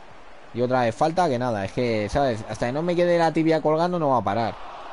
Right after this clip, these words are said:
Me está metiendo cada zambombazo que me tiene ya harto, ¿eh? Pero bueno, vamos a meter aquí un pase largo. Vamos a ver, estaba también por ahí Balotelli, que diría Balotelli, guau, desde que salió del Milan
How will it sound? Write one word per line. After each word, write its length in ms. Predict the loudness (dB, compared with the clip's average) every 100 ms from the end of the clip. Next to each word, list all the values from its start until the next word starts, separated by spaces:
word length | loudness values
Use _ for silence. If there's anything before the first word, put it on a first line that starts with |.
| -14 -14 -6
Me 80 | -2
está 180 | 0 0
metiendo 340 | 2 2 4
cada 200 | 6 4
zambombazo 600 | 4 0 0 2 2 2
que 60 | 0
me 140 | 0
tiene 240 | 0 0
ya 100 | 0
harto, 300 | 0 -2 -6
¿eh? 80 | -6 -10 -20 -20 -20 -18 -20 -20 -20 -20 -20 -20 -20 -18 -8
Pero 160 | -2 -2
bueno, 200 | -2 -2
vamos 180 | -2
a 60 | -2
meter 240 | 0 2 2
aquí 180 | 0
un 140 | -2 -2
pase 200 | -4 -2
largo. 480 | -4 -4 -4 -4 -6 -14 -20 -20 -20 -20 -20 -20 -20 -20 -14
Vamos 200 | -8 -6
a 80 | -4
ver, 100 | -4
estaba 300 | 0 2 2
también 320 | 0 -2 -2
por 80 | 0
ahí 80 | 2
Balotelli, 480 | 2 0 0 0 0
que 80 |
diría 220 | 2 2 2
Balotelli, 500 | 2 2 0 0 2
guau, 220 | 0 -2 -8
desde 240 | -6 -4
que 80 | -4
salió 300 | -4 -2 0
del 140 | -2
Milan 380 | -4 -4 -4 -6